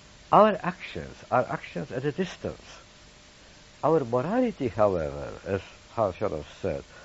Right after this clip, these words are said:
is still at the level of Adam and Eve. It is only, uh, something which acts in proximity, in very near distance. So there is this discrepancy, this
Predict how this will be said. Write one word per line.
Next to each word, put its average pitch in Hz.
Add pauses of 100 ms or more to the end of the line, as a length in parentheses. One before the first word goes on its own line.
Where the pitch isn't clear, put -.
(160)
is 104
still 180
at 147
the 131
level 143
of 123
Adam 135
and 113
Eve. 104 (760)
It 104
is 110
only, 131 (320)
uh, 104 (380)
something 135
which 113
acts - (420)
in 135 (540)
proximity, 143 (420)
in 101 (260)
very 139
near 127
distance. 120 (1040)
So 123
there 135
is 135
this 131
discrepancy, 156 (220)
this 87